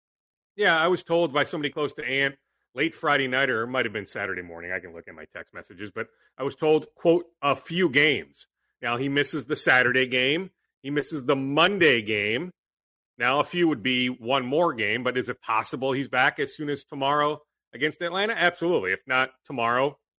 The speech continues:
then Sunday at Golden State. On Karl Anthony Towns, he has missed now fifty-two consecutive games. None of us thought back in late November that we would be sitting here on March twenty-first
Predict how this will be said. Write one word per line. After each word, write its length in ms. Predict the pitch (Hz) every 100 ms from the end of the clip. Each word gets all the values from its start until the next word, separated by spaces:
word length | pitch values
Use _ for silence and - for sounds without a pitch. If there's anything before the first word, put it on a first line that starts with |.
| _ -
then 180 | 127 120
Sunday 640 | - 160 156 113 110 - _ _ -
at 160 | 127 107
Golden 320 | 123 101 98
State. 360 | - 156 113 - _ _ 117
On 160 | 151
Karl 280 | 143 151 151
Anthony 320 | 151 147 139
Towns, 340 | 139 147 170 151
he 80 |
has 140 | 131 107
missed 260 | 131 131 _ _
now 240 | 131 127 120
fifty-two 680 | 175 165 131 113 - 170
consecutive 640 | - 127 - 139 135 110 101
games. 460 | 139 175 190 151
None 140 | 127 127
of 100 | 120
us 100 | -
thought 340 | 139 143 143 - _ _ _ _ 123
back 180 | 135
in 100 | 139
late 200 | 127 139
November 500 | 131 110 135 156 175
that 180 | 151 120
we 120 | 117
would 160 | 123 107
be 100 | 110
sitting 320 | - 156 143
here 160 | 135 139
on 100 | 110
March 280 | 120 - -
twenty-first 560 | 143 123 - 156 156